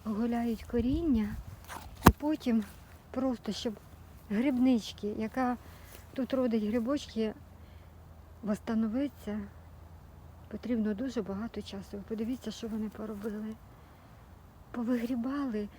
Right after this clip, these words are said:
весь опал. Але це дуже-дуже-дуже шкідливо. Дуже шкідливо. Оголили повністю земельку.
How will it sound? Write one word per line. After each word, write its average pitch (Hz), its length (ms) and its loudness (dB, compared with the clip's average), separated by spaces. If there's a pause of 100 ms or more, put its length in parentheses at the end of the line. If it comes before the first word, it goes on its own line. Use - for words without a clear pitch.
(260)
весь 247 320 -2 (100)
опал. 247 500 -2 (1000)
Але 226 260 2
це 269 180 0
дуже-дуже-дуже 247 1080 4
шкідливо. 214 680 0 (440)
Дуже 254 440 4
шкідливо. 233 800 0 (560)
Оголили 269 600 4
повністю 247 760 4
земельку. 240 840 4